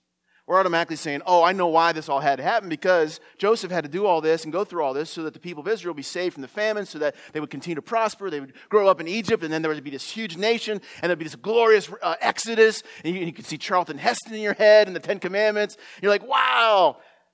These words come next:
Remember, for Joseph, he doesn't have that. He never saw the Ten Commandments. All he's doing is sitting in a prison, wondering, "Is this it?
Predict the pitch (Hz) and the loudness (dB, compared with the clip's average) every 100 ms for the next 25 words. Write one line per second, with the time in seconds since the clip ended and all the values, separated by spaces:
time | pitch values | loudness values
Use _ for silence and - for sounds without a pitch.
0 | _ _ _ _ 170 185 226 285 190 170 | _ _ _ _ -8 -4 0 0 0 -4
1 | 170 _ _ 165 135 123 214 311 - 143 | -8 _ _ -20 -18 -6 -4 -4 -8 -8
2 | 131 - - _ _ _ _ _ _ 165 | -10 -12 -20 _ _ _ _ _ _ -10
3 | 262 330 294 170 240 349 165 113 - _ | -10 -8 -10 -10 -10 -10 -12 -14 -20 _
4 | _ _ _ 302 392 339 - 160 143 135 | _ _ _ -12 -8 -8 -2 -2 -2 -4
5 | 139 135 135 127 151 226 - _ _ _ | -8 -8 -8 -8 -10 -14 -20 _ _ _
6 | _ _ - 202 262 277 247 202 190 165 | _ _ 0 2 2 -4 -8 -6 -4 -6
7 | - 220 233 226 190 185 - 269 269 123 | -8 -6 -6 -6 -8 -10 -12 -14 -12 -16
8 | 98 _ _ _ _ _ _ _ - 170 | -20 _ _ _ _ _ _ _ -14 -10
9 | 202 196 185 156 139 147 190 175 - | -10 -10 -12 -12 -12 -10 -10 -14 -18